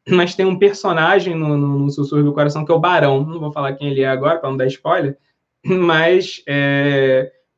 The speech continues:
basicamente, assim, ele é um personagem, assim, mis-, meio misterioso, meio cativante, né? Mas ele não, a história dele não é explorada. E aí depois fizeram um outro filme só pra explorar a história do Barão. <clears throat> É legal, é bem bom esse filme.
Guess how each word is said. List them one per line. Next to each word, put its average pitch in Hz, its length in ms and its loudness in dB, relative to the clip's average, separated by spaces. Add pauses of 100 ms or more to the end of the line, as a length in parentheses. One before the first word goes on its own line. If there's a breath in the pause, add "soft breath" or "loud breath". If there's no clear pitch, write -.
basicamente, 180 540 -2
assim, 170 220 -6
ele 160 100 0
é - 20 2
um 170 60 0
personagem, 170 840 -4
assim, 139 340 -6
mis-, 156 240 -6
meio 160 180 -4
misterioso, 165 680 0
meio 156 180 -6
cativante, 156 720 -6
né? 220 160 -8 (380)
Mas 156 300 2
ele 190 160 4
não, 190 180 2
a 185 60 -2
história 175 360 0
dele 165 220 0
não 170 80 -2
é 175 60 0
explorada. 147 840 0
E 143 80 0
aí 139 100 6
depois 156 240 -2
fizeram 156 320 0
um 151 60 -4
outro 165 180 -2
filme 175 160 -2
só 175 140 0
pra 185 140 0
explorar 170 520 -2
a 156 60 -6
história 143 480 -2
do 143 280 -4
Barão. 127 480 -2 (840)
<clears throat> 135 300 -6
É 113 80 -12
legal, 113 600 -2
é 123 40 -20
bem 123 180 -6
bom 110 200 -4
esse - 140 -20
filme. 110 200 -20